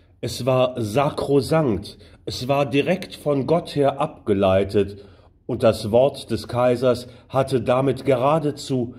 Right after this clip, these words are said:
religiöse Autorität. Nur ein starkes Kaisertum, so ihre Überzeugung,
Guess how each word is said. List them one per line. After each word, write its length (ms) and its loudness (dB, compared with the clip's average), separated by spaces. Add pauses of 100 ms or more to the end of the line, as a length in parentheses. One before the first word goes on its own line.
(140)
religiöse 880 2
Autorität. 1120 -2 (560)
Nur 300 4
ein 160 4
starkes 560 0
Kaisertum, 840 0
so 320 0
ihre 240 0
Überzeugung, 1000 0